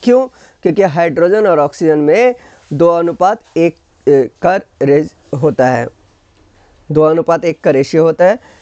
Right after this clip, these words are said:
यानी कि दो अनुपात एक होता है, यानी कि डबल होता है। फिर उसके बाद प्रकाशीय वियोजन, जब सूर्य के प्रकाश की उपस्थिति, उपस्थिति में एकल उत्पाद अलग-अलग होते हैं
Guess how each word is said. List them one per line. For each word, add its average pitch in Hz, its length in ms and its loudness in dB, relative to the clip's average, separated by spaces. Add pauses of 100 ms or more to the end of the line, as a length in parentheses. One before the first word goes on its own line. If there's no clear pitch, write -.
(160)
यानी 160 160 2
कि 156 80 -2
दो 147 200 2
अनुपात 160 520 -2
एक 147 160 0
होता 127 220 -2
है, 110 120 2
यानी 131 200 0
कि 151 380 0 (140)
डबल 151 440 -2
होता 123 260 -10
है। 127 200 -14 (1000)
फिर 247 140 2
उसके 247 220 0
बाद 247 160 -4
प्रकाशीय 214 600 -2
वियोजन, 131 440 -2 (240)
जब 175 140 0
सूर्य 226 300 0
के 233 200 0
प्रकाश 208 440 -2
की 247 100 -6
उपस्थिति, 202 420 -6 (260)
उपस्थिति 165 580 0
में 170 300 2 (140)
एकल 208 340 0
उत्पाद 156 380 -2
अलग-अलग 180 540 0
होते 139 340 0
हैं 156 320 2